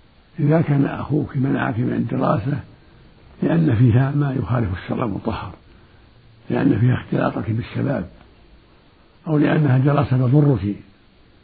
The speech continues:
ليست دراسة تنفعك، فهو محسن ومصيب. أما إن كان منعك من الدراسة الشرعية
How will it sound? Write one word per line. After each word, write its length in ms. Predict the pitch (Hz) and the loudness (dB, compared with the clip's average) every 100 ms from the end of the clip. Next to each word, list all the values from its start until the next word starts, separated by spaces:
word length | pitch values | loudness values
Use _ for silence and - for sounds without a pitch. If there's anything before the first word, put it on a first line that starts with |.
| _ _ _ _ _ - | _ _ _ _ _ -4
ليست 180 | 170 127 | 0 0
دراسة 400 | 131 135 120 110 | 0 0 0 -2
تنفعك، 680 | 143 117 127 143 - - - - _ _ _ _ _ _ _ - | -2 -2 -2 -4 -6 -12 -16 -20 _ _ _ _ _ _ _ -14
فهو 160 | 180 202 | -4 4
محسن 340 | 226 131 - - 110 | 4 4 -4 -12 -4
ومصيب. 440 | 156 147 190 113 85 - - - _ _ _ - - - - - - | 0 2 0 0 -4 -20 -20 -20 _ _ _ -20 -20 -20 -20 -8 2
أما 300 | 185 170 147 | 4 4 2
إن 60 | |
كان 280 | 131 139 - | 0 -2 0
منعك 340 | 151 143 147 127 | 0 2 0 0
من 100 | 127 | -2
الدراسة 520 | 127 131 127 - 110 | -2 -2 -2 -2 -6
الشرعية 640 | - 139 - 156 131 90 | -6 -6 -2 0 0 -4